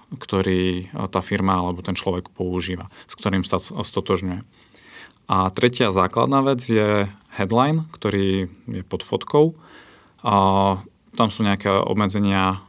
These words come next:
v počte znakov a je to nejaké stručné, stručný opis toho, čo robíte. Najlepšie je tam mať nejakú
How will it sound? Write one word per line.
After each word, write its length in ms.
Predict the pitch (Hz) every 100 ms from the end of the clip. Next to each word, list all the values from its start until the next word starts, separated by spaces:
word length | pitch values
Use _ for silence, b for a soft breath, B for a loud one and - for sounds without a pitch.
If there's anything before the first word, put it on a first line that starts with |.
| -
v 200 | 185 -
počte 360 | 110 - -
znakov 640 | 92 104 131 131 131 120 143 - -
a 460 | 113 92 90 90 - _ _ _ -
je 140 | 107
to 160 | 104 101
nejaké 260 | 98 95
stručné, 540 | 98 - - 117 - 104 101 92 -
stručný 380 | 98 - - 107
opis 240 | 98 92
toho, 180 | - 95
čo 220 | 95 -
robíte. 540 | 98 95 92 - 92 101
Najlepšie 420 | 110 120 120 107
je 60 | 98
tam 100 | 95
mať 100 | 90
nejakú 280 | 95 92